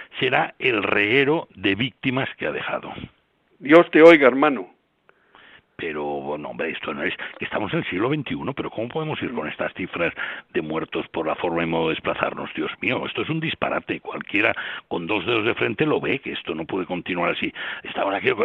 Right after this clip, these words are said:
Speaker 1: yendo a la luna, tal, con todos unos avances inmensos, y continúa habiendo atropellos de gente, atropellos a bicicletas, choques frontales,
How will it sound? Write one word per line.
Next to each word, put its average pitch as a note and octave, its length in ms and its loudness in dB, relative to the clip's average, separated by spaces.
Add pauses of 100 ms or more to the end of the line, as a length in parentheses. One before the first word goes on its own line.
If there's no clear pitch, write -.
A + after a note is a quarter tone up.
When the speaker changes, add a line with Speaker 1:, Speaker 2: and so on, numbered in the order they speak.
(120)
Speaker 1:
yendo G#2+ 240 -2
a D3+ 60 4
la G2 120 6
luna, F2+ 380 0
tal, - 300 -2
con - 180 -6
todos C#3 220 0
unos C3+ 200 -4
avances B2 380 0
inmensos, B2+ 500 2 (320)
y F#2+ 120 -8
continúa D3 680 0 (200)
habiendo - 360 0
atropellos - 760 -2
de - 120 -2
gente, A#2 440 0
atropellos C3 640 -4
a - 20 0
bicicletas, - 760 -4
choques B2 400 -4
frontales, D#3 600 0